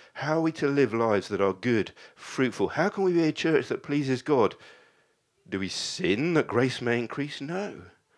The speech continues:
How are we to be concerned for obedience without indulging our accounting reflex? Well, we can't just ignore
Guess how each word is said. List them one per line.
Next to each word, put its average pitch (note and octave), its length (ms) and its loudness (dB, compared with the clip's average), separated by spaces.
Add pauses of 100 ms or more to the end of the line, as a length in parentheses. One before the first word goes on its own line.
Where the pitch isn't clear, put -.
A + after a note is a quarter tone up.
(1200)
How F3 320 -4
are F#3 60 2
we E3 180 0
to - 100 -12
be C#3+ 120 -2
concerned B2+ 580 -2
for - 120 -2
obedience G2+ 500 -4
without G#2+ 360 0
indulging F#2+ 540 0
our F2+ 180 4
accounting F#2 800 2
reflex? - 880 -8 (4000)
Well, G#2 100 -4
we A2 60 -4
can't D3+ 220 -8
just G2 220 -12
ignore F2 680 -6